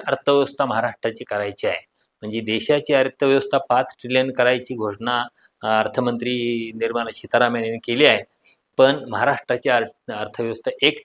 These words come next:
ट्रिलियन करण्याची घोषणा, अ, आप-, इथले अर्थमंत्री अजित पवार यांनी केलेली होती. तर ती एक ट्रिलियन अर्थव्यवस्था करण्यासाठी मोठ्या क्रम-, प्रमाणात गुंतवणूक, अ, राज्यात आणण्यात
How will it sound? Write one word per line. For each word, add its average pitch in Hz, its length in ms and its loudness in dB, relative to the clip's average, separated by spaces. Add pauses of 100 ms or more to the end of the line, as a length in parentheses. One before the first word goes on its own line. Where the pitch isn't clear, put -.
ट्रिलियन 160 340 0
करण्याची 120 680 -6 (400)
घोषणा, 127 440 0
अ, 107 480 -6 (240)
आप-, - 200 -12
इथले 113 280 0
अर्थमंत्री 120 720 -2
अजित 117 200 -8 (140)
पवार 127 220 6
यांनी 123 200 0
केलेली 113 340 -8
होती. 104 260 -10 (500)
तर 143 180 6
ती 170 540 -2
एक 160 180 -2
ट्रिलियन 143 260 0
अर्थव्यवस्था 127 600 -2
करण्यासाठी 123 600 -4
मोठ्या 120 400 0
क्रम-, 120 300 -6 (100)
प्रमाणात 117 400 -6
गुंतवणूक, 123 540 -4 (440)
अ, 107 280 2
राज्यात 110 480 4
आणण्यात 113 320 0